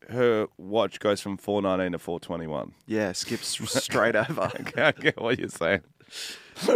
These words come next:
Speaker 2: So we were like, when, 'cause I remember going to check out one of the weed stores with you in L A,
Speaker 1: Yep.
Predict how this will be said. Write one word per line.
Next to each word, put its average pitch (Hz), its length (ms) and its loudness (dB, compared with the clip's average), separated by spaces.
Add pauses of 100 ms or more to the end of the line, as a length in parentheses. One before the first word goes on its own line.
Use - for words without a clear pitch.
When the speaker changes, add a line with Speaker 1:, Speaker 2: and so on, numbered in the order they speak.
(440)
Speaker 2:
So - 180 4
we 156 140 10
were 175 80 12
like, 147 260 10
when, 160 300 6 (260)
'cause 147 120 -2
I 165 80 10
remember 185 260 6
going 127 520 4 (160)
to 135 100 -8
check 135 320 0
out 123 160 2
one 127 120 -2
of 117 60 -4
the 117 60 -4
weed 117 260 -2
stores 117 340 0
with 113 140 -4
you 117 160 2
in 113 100 2
L 107 200 4
A, 101 300 6
Speaker 1:
Yep. 90 120 2